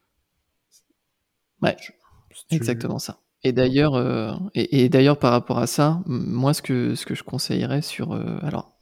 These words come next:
Speaker 1: après, voilà, ça dépend aussi, hein, de, de, de comment est organisée le, la vente, euh, de, dans votre startup. Mais moi, je conseillerais quand même de, d'avoir des créneaux quand même qui sont, euh, euh,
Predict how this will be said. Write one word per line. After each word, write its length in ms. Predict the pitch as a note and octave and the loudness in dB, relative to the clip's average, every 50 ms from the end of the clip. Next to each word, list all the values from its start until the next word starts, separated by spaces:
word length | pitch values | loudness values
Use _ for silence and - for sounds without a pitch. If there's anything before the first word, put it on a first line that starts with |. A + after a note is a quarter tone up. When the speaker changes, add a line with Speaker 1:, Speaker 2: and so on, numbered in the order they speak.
| _ _ _ _ _ _ - | _ _ _ _ _ _ -16
Speaker 1:
après, 240 | F3 - - C#3+ | -10 -2 2 4
voilà, 220 | C3+ C3 C3+ C#3 C3 | 6 6 6 6 4
ça 140 | C3 - F3 | 2 0 -2
dépend 240 | D3 A#2+ - C#3 | -2 -2 -2 -2
aussi, 260 | B2 B2 - - - D#3 | -4 -4 -6 -6 -6 -4
hein, 100 | D#3 A#2 | -4 -4
de, 200 | A2 F#2 A#2 D3 - - - - - - - - - - - | -4 -6 -6 -8 -10 -12 -16 -18 -16 -16 -18 -20 -20 -8 -4
de, 120 | A#2+ B2 C#3 | -2 -2 0
de 120 | - B2+ | 0 2
comment 260 | - - C3 C3 C3 | 2 4 4 4 4
est 140 | B2 B2 - | 2 2 0
organisée 480 | C3 B2 B2 A#2+ B2 B2 B2 B2+ C3 C3 | 0 0 0 0 0 0 2 2 2 2
le, 280 | C3+ A#2 A#2 A#2 A2+ | 2 0 0 0 -2
la 120 | A2+ A#2 A#2+ | -2 -2 -2
vente, 380 | E3 F3 C3 C3+ - - - | -2 -2 -2 -4 -4 -6 -6
euh, 580 | A#2+ A#2 A#2 A#2+ A#2 A#2 A#2+ B2+ F3 E3+ E3 F3 | -6 -6 -4 -6 -6 -6 -6 -6 -6 -6 -8 -6
de, 380 | - D#3+ D#3+ E3 E3 E3 D#3 F3 - - | -6 -6 -6 -4 -6 -6 -6 -8 -10 -8
dans 120 | F3+ C#3+ A#2+ | -4 -2 -2
votre 180 | A#2+ - - | -2 -2 -2
startup. 400 | - - B2 - - D#3+ E3 - - _ _ - - - - - - _ _ _ _ _ | -2 -2 -4 0 0 0 -2 -2 -6 _ _ -20 -20 -20 -20 -20 -20 _ _ _ _ _
Mais 80 | - B2 | 0 2
moi, 100 | C3+ C#3+ | 2 2
je 60 | - | 2
conseillerais 420 | - C3+ B2+ - B2+ A#2+ B2 C#3 | 0 -2 -2 0 0 2 2 0
quand 120 | - - B2+ | 0 0 0
même 220 | C3 C3+ C3 A#2+ - | 2 2 0 0 0
de, 160 | A#2+ A2+ - | -2 -2 0
d'avoir 320 | F3 A#2 A#2 A#2+ A#2+ A#2 | 0 0 0 0 0 0
des 100 | B2 A#2+ | 0 -2
créneaux 300 | A#2 - - C#3 B2+ C3+ | -2 -2 -2 0 0 0
quand 100 | - - | 0 -2
même 120 | B2 C3 C3+ | -2 -2 -4
qui 120 | - - | -6 -10
sont, 300 | - - B2 A#2 A#2+ A#2+ | -8 -8 -6 -4 -4 -4
euh, 240 | A#2 A#2 A2+ B2 B2+ D3+ E3+ - _ _ _ _ _ _ _ _ _ _ | -4 -4 -4 -4 -4 -6 -6 -8 _ _ _ _ _ _ _ _ _ _
euh, 60 | - | -16